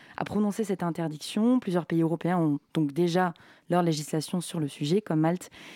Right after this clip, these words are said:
et l'Allemagne. Euh, ce retard en France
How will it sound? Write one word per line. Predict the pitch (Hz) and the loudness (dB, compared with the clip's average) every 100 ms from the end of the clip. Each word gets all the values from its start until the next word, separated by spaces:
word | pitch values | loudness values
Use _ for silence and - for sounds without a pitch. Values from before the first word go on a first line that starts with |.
| - - | -20 -6
et | 185 | 0
l'Allemagne. | 170 160 165 196 254 185 - - - - | 2 4 4 6 4 2 -4 -18 -20 -6
Euh, | 170 160 156 | 0 0 0
ce | - 180 | 0 0
retard | 180 - 196 285 - - | 2 2 0 0 -4 -6
en | 180 | -4
France | 160 - 185 294 - | -4 -4 -4 -4 -10